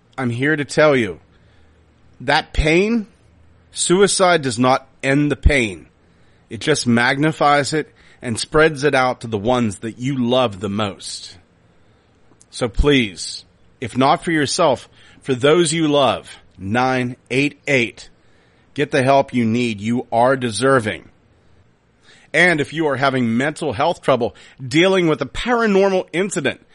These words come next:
please reach out to the P R U S Network at w w w dot opus network dot org. That is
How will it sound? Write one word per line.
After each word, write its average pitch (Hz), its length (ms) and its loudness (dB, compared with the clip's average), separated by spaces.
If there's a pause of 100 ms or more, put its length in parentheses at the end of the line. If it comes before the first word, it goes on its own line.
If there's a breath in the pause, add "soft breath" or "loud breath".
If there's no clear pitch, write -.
(240 soft breath)
please 151 440 -2
reach 135 440 -6
out 147 260 0
to 135 80 -10
the 123 100 -8
P 156 340 -10
R 143 180 0
U 131 360 -6
S 131 280 -4
Network 110 680 -4 (360 soft breath)
at 123 240 -2 (320)
w 165 480 -2
w 135 380 0
w 110 560 -4 (160)
dot 120 300 -2 (100)
opus 165 480 0
network 123 680 -2 (300)
dot 120 260 -2
org. 110 440 -2 (340 soft breath)
That 107 220 -4
is 104 180 -8